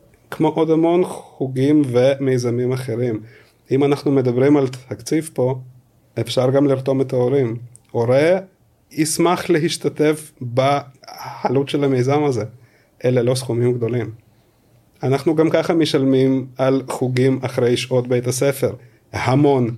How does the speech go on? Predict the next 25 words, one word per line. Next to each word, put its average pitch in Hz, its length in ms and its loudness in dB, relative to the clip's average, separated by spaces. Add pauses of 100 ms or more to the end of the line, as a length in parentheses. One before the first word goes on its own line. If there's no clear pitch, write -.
כסף. - 540 -2 (1040)
אלפי 143 340 2
שקלים 147 400 0
בחודש. 131 680 -2 (460)
זר 127 360 -2
לא 135 400 2
יבין, 135 380 2
אבל 117 320 0
זה - 260 -4
באמת 120 320 0
אלפי 123 200 -2
שקלים 110 320 -6
בחודש. 123 500 -4 (840)
חוץ - 380 -2
מהטיפולים. 117 680 0 (1700)
אין 117 140 0
שום 143 180 2
סיבה 131 360 0
שזה 127 300 -2
לא 123 160 2
יהיה 131 120 2
במ-, 123 300 0
במסגרת 120 600 0
בית 104 220 -10
הספר, 147 480 -2